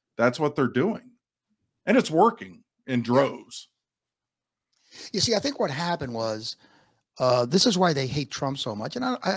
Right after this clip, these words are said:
Speaker 2: I, you know, I, I,
Speaker 1: Yeah,
Speaker 2: probably a lot
Speaker 1: and
Speaker 2: of people
Speaker 1: people can hate him or love him. I don't care. I
Speaker 2: <laughs>
Speaker 1: d-,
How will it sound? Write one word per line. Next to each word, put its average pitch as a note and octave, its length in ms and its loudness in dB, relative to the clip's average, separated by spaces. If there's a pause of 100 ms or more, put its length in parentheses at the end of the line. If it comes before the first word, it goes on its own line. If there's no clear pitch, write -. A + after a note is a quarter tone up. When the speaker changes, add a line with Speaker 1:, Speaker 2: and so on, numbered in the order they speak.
(120)
Speaker 2:
I, G#3 60 -4 (500)
you G3+ 100 -12
know, E3 120 -6
I, D3+ 100 -2
I, - 200 -10 (220)
Speaker 1:
Yeah, A#3 140 4
Speaker 2:
probably A#3 100 2
a A#3 40 2
lot B3 140 4
Speaker 1:
and G3+ 120 2
Speaker 2:
of - 60 -6
people D4 160 4 (120)
Speaker 1:
people F3+ 60 2
can F3+ 300 2
hate F3+ 220 2
him B3 160 2
or F3+ 140 0
love G3+ 240 2
him. G3 100 -2
I F#3+ 80 0
don't F#3+ 220 -2
care. - 280 -4
I B2 100 0
Speaker 2:
<laughs> - 0 -
Speaker 1:
d-, B2 180 -6